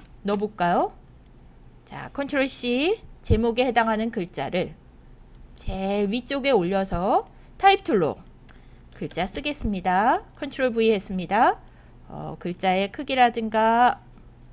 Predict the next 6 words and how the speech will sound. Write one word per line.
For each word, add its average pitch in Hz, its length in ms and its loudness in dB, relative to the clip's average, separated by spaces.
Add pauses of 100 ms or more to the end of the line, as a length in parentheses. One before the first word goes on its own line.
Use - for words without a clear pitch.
(760)
위치라든가, 233 880 0 (100)
자, - 280 -12
요 175 80 -4
정도로 254 420 -2
위치 226 300 -4
잡아볼까요? 190 840 -2